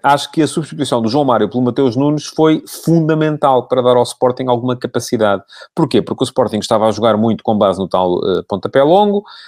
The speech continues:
eh, na disputa da tal segunda bola, e para,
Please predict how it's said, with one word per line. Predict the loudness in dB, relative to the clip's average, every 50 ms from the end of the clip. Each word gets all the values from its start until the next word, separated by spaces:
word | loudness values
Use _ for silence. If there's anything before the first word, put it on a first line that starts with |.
| -10 _ 2
eh, | 4 4 6 6 6 6 6 6 6 6 4 4
na | 2 2 0
disputa | -2 -4 -4 -2 -2 0 2 2
da | 0 2
tal | 2 2 0 0
segunda | -2 -4 -2 0 2 2 2
bola, | 4 4 4 6 4 4 2 0 -2 -8 -20 _ _ _
e | -2 -2 -2
para, | 0 0 2 2 2